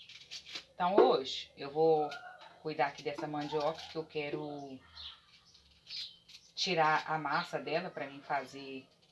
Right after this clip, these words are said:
bolo e beiju e também tirar o polvilho, né? Polvilho caseiro, gente. É bom que eu já mostro pra vocês o processo de, de como tirar o polvilho.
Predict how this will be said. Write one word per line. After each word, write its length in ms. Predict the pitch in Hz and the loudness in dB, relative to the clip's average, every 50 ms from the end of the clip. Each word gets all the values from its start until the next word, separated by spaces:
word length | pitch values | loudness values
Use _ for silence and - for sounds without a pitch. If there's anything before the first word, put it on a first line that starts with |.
| _ - - - _ _ _ _ _ _ _ _ | _ -20 -20 -20 _ _ _ _ _ _ _ _
bolo 720 | - 139 - 180 180 175 180 190 220 254 277 277 262 - - - | -10 -6 0 4 4 6 6 6 4 4 2 -2 -8 -10 -10 -6
e 640 | 160 165 165 160 156 151 147 147 139 135 135 131 - _ - - - - _ - - - - - - | -4 -4 -4 -4 -4 -6 -8 -10 -10 -10 -12 -14 -16 _ -20 -20 -20 -20 _ -20 -20 -20 -20 -20 -8
beiju 460 | 139 170 180 170 160 143 143 175 214 262 277 - - _ - - - - _ _ _ _ _ - - - - - - - - - - - _ _ _ _ - | -2 0 2 2 0 -2 -4 -6 -6 -6 -6 -10 -14 _ -20 -20 -20 -20 _ _ _ _ _ -16 -14 -12 -12 -10 -12 -12 -14 -16 -16 -18 _ _ _ _ -6
e 120 | 160 170 | -6 -2
também 360 | - - - 196 170 170 185 | 0 0 0 2 0 -2 -2
tirar 280 | 185 - 226 185 170 175 | -2 -2 0 2 2 2
o 60 | 185 | 2
polvilho, 600 | - 196 226 311 294 180 151 170 - 185 170 160 | 2 0 2 2 0 -2 -4 -6 -6 -6 -6 -6
né? 260 | 160 175 226 254 - _ _ _ - - - - - - _ _ _ - - - - _ _ _ _ _ _ - | -4 -4 -6 -6 -10 _ _ _ -20 -18 -16 -16 -18 -18 _ _ _ -20 -20 -20 -20 _ _ _ _ _ _ -6
Polvilho 480 | 165 156 151 135 127 139 143 143 139 - | -4 -4 -4 -4 -6 -8 -8 -8 -10 -8
caseiro, 560 | - 135 131 135 135 165 208 269 302 - - - | -6 -4 -4 -4 -2 0 0 0 2 0 -2 -6
gente. 480 | 131 254 254 - - - - - - - _ - - - - - - - - _ _ _ | -8 -10 -10 -10 -12 -12 -14 -14 -18 -20 _ -20 -20 -20 -20 -20 -20 -20 -20 _ _ _
É 120 | 180 180 | -6 -4
bom 180 | 160 160 165 170 | -4 -4 -4 -4
que 80 | - | -4
eu 60 | 190 | -2
já 160 | 190 214 214 180 | 0 2 2 2
mostro 320 | 147 143 156 151 - - | 2 0 -2 -2 -4 -6
pra 100 | - 151 | -8 -8
vocês 320 | 143 143 - 143 143 139 | -8 -8 -10 -12 -12 -12
o 60 | 143 - | -12 -10
processo 600 | - 156 143 135 139 - 147 143 147 143 - - | -8 -8 -8 -8 -8 -10 -12 -12 -12 -12 -14 -14
de, 240 | 135 131 - - - - | -14 -12 -12 -14 -14 -16
de 80 | 131 135 | -20 -12
como 220 | - 143 143 139 | -10 -10 -10 -10
tirar 240 | - 143 143 143 139 | -10 -10 -6 -6 -6
o 100 | 143 - | -6 -8
polvilho. 460 | - 143 143 139 - 233 277 302 233 | -10 -10 -10 -8 -4 -2 -2 -2 -4